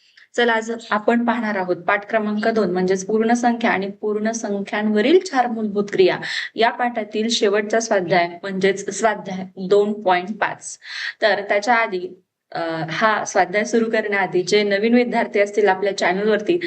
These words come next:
त्यांनी नक्कीच चॅनलला सबस्क्राईब करून घ्यायचं आहे. आणि अशाच पद्धतीनं टेक्निक्स आणि ट्रिक तुम्हाला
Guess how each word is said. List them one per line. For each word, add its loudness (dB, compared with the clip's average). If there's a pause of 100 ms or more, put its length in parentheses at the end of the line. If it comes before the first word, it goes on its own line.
(220)
त्यांनी 0
नक्कीच -2
चॅनलला 2
सबस्क्राईब 0
करून 0
घ्यायचं -2
आहे. -2 (320)
आणि -4
अशाच 0
पद्धतीनं 0 (140)
टेक्निक्स -4
आणि -2
ट्रिक 0
तुम्हाला 2